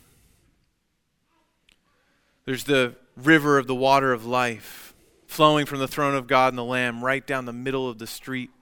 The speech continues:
of the city. And the tree of life with its twelve kinds of fruit, which are,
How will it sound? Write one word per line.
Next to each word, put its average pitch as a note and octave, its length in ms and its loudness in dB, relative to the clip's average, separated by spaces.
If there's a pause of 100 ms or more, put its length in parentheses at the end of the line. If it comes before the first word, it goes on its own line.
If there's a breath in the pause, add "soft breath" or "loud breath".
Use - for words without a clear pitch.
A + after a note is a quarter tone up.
(240)
of A2+ 120 -18
the A2+ 80 -14
city. A2+ 440 -8 (180)
And B2 140 -14
the B2 80 -12
tree F3+ 360 2
of D3 140 6
life C3 500 2 (200 soft breath)
with C3 120 -6
its C#3 180 -6
twelve D#3 500 2
kinds D3 320 -6
of C3 80 -12
fruit, D3 280 -4
which C#3 200 -8
are, C3+ 180 -2